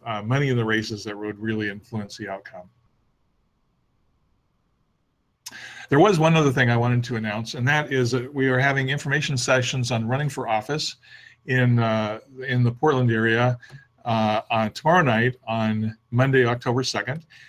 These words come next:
or twenty-second, and on Wednesday, October twenty-fifth. So on Monday night, I will be at the Hillsborough Brookwood Library. Uh, doors open at six thirty,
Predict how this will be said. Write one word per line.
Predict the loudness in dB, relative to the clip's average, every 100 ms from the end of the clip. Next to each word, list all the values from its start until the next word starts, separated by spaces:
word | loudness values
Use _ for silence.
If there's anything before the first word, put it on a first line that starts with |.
| _ _ _ _ _ -20 -6
or | -2 -2
twenty-second, | 0 0 2 0 0 -2 -2
and | -2 0 0 -2 -4
on | -4 0
Wednesday, | 2 2 4
October | 4 2 -4 -4
twenty-fifth. | -4 -6 -4 -6 -8 -14 _ -20 -18
So | -4 0 0
on | 0 0
Monday | 2 2 2
night, | 2 0 -2
I | -4 -2
will | -2 -2
be | 0 0
at | 0 -4
the | -6 -4 -6 -12 -20
Hillsborough | -6 -2 -2 0 2 2 0
Brookwood | -2 -4 0 2 4 2 -4 _ _
Library. | -2 2 2 2 0 0 -2 -6 -16 -20 _ -8
Uh, | -6
doors | 2 4 6
open | 4 2
at | -2
six | -4 -6 -6
thirty, | -4 0 2 0 -2